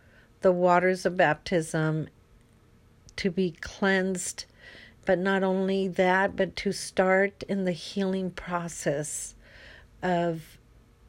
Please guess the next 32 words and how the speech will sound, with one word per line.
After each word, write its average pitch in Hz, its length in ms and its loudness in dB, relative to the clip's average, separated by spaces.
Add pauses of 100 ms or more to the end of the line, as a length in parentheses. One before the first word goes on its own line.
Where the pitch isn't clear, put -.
healing 202 540 -2
our 175 140 0
spirit 170 540 2
and 165 160 0
our 165 160 -2
mind 180 560 -4
so - 180 -6
that 170 220 0
we 185 140 -4
can 185 260 -2
move 185 200 -2
forward 190 600 4
and 185 220 -4
prepare 185 480 2
for 185 160 -6
the 180 100 0
next 170 360 -8
life, 165 320 -2 (500)
which 220 260 -2
is 190 200 0
the 190 280 -6
eternal 185 680 -2 (100)
part 180 500 0
of 175 160 -4
our 160 160 2
being. 160 720 -4 (500)
And 190 220 -6
so 196 560 2 (1400)
I 185 220 0
hope 214 540 2 (160)
that 208 220 4
you 190 520 -2